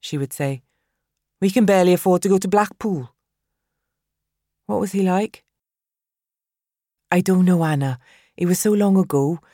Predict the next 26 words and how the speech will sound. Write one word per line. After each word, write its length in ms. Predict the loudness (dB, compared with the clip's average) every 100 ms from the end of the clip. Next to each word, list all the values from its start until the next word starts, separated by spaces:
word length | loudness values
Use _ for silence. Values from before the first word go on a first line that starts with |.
| _ _ _ _
He 80 |
was 100 | 0
only 160 | 2 2
here 220 | 2 0
for 120 | 0
a 120 | -6 -4
few 100 | -4
months." 680 | -2 -4 -6 -10 -10 -10 -10 _ _ _ _ _ _ _ _ _ _ _ _ _ _ _ _ _
Her 140 | 0
answers 480 | 2 2 0 -6 -2
never 240 | 0 0 -2
changed. 580 | -4 -6 -8 -10 -14 -16 -20 _ _ _ _ _
There 100 | -2
was 120 | -2 -2
nothing 300 | -4 -2 0
more 140 | -2
to 100 | -4
tell. 440 | -8 -6 -6 -10 _ _ _ _ _ _ _ _ _ _ _ _ _
I 100 | -10
didn't 300 | -8 -8 -6
even 180 | -6 -4
know 140 | -2
what 140 | -4 -4
he 80 |
looked 220 | -4 -4 -6
like. 340 | -8 -10 -18